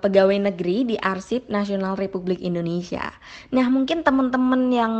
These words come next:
eh, lagi dengerin podcast kita kali ini pasti bertanya-tanya nih, apakah semuanya yang bekerja di Arsip Nasional Republik Indonesia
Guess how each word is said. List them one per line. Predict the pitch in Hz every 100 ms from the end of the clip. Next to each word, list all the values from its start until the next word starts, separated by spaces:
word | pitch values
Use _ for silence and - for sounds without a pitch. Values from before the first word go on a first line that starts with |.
| 220 214 - - _ 208
eh, | 196 196 196
lagi | 202 202
dengerin | 196 196 196 196 196 196 196 190
podcast | 196 202 202 202
kita | 196 202 196
kali | 190 185 -
ini | 185 262 285 - - - -
pasti | 214 - 277 277 -
bertanya-tanya | 208 202 202 196 202 202 208
nih, | 185 190 - - - -
apakah | - 262 302 320
semuanya | - 262 247 240 226 190 180 220 269 - - -
yang | 220 214 208 196
bekerja | 196 220 196 175 175 165 190 277 - - - -
di | 220 - - -
Arsip | 208 208 214 - 277 269
Nasional | 254 226 226 214 214 214
Republik | 214 208 208 196 196 196
Indonesia | 190 185 185 185 180 165 202